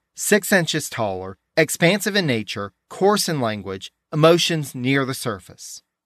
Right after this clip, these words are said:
It was Southwestern exaggeration against Yankee understatement. From Robert Dallek, quote, "Both men were powerful, at times overbearing,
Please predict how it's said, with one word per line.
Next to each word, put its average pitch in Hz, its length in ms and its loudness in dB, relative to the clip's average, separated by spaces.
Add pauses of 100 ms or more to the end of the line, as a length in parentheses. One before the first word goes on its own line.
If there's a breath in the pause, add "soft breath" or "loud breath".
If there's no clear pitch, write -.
(180)
It 165 100 4
was 139 160 0
Southwestern 156 880 2
exaggeration 110 920 -2 (160)
against 135 400 -2
Yankee 143 540 -2
understatement. 117 800 -4 (440)
From 143 200 2
Robert 165 280 6
Dallek, 151 420 2 (200)
quote, 156 440 -2 (440)
"Both 185 280 4
men 160 180 -2
were 170 120 -6
powerful, 98 600 -8 (200)
at 147 140 2
times 135 520 0
overbearing, 139 680 0